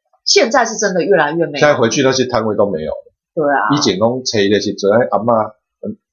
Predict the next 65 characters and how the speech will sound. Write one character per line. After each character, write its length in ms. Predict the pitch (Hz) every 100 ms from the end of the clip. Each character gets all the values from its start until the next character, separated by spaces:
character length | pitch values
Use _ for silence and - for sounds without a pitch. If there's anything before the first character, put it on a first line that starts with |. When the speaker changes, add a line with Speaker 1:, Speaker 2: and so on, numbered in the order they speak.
| _
Speaker 2:
阿 100 | -
嬷 160 | 104 120
拢 120 | 127
会 60 | 95
说 100 | 82 82
：“哎， 220 | 139 143
十 160 | 139 - -
块 160 | - 117
你 140 | 120
去 80 | -
外 60 | 101 78 104
口 180 | 101
耍 200 | 107 -
个 60 | 95 98
好 160 | - - _
鱼 80 | -
啊。” 80 | 90 - - _ -
Speaker 1:
对 40 |
啊。 40 | 170
Speaker 2:
我 60 |
们 60 | 113
就 60 | -
去 80 | 110
外 80 | 73 -
口 160 | 92
好 80 | 76
啊， 320 | - - -
拢 160 | 92 101
好 160 | 78
袂 80 | 85
到。 440 | 494 _ 87 - _ _ _ _ _ _
Speaker 1:
对 120 | 160
啊， 180 | 143 156
可， 240 | 233 208
我 100 | 202
觉 80 | 196
得 40 | 311
可 120 | 233
能 100 | 160
是 140 | 160
因 80 | 254
为 40 | 240
我 60 |
们 140 | 160 139
以 20 |
前 220 | - 135
住 120 | 202
的 80 | 165
地 140 | 190
方 160 | 175 160
真 100 | 175
的 80 | 156
太 200 | - 151
偏 220 | - 131
僻， 180 | - 151
所 160 | 202 175
以 20 |
那 100 | 170
边 140 | 170
真 140 | 175 160
的 100 | 143
没 120 | 147
有 140 | 156
什 120 |
么 60 | 160